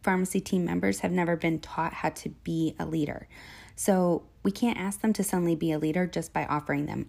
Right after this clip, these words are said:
a title. So one of the things that I did is, since we utilize, um, a program called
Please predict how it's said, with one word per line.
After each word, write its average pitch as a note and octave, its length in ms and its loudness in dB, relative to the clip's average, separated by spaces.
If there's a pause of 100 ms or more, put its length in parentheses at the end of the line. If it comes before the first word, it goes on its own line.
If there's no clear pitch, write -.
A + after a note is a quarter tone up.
a - 40 -4
title. - 540 -6 (1160)
So - 420 0
one G3+ 180 4
of A#3+ 80 4
the - 20 2
things B3 180 6
that G3 120 2
I F#3 100 2
did F3 260 2
is, D#3+ 200 0
since G3 300 2
we G3 80 4
utilize, F3+ 760 4 (400)
um, E3+ 440 0 (1600)
a F3+ 240 4
program F#3+ 380 2
called F3 440 2